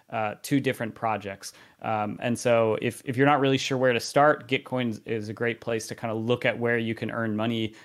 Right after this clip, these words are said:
uh, just, you know, working for the internet. Um,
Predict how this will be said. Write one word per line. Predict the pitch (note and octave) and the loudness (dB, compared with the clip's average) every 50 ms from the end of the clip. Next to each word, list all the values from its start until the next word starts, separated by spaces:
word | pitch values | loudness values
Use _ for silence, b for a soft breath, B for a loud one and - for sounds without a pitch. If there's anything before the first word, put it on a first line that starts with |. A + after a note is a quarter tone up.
| B - | B -6
uh, | - G#2+ G#2+ G2+ | -2 0 0 0
just, | - - A2 - - _ _ _ _ _ - | 0 -2 -4 -6 -8 _ _ _ _ _ -8
you | G#2+ G#2+ | -6 -4
know, | G2+ G2+ A#2 B2 A#2+ - - _ _ - _ | -4 -4 -4 -6 -10 -14 -20 _ _ -14 _
working | G#2+ A2 A2+ - - A2+ A2+ G#2+ | 0 0 0 2 0 0 0 0
for | - - A#2 | 0 0 0
the | A2+ A2+ A2+ | 2 4 4
internet. | C3 C#3 A2+ G2 G2 - - B B B B B B B - | 6 6 6 4 2 -2 -4 B B B B B B B 2
Um, | A#2 A#2+ B2 B2 A#2+ A#2 | 4 6 6 6 6 4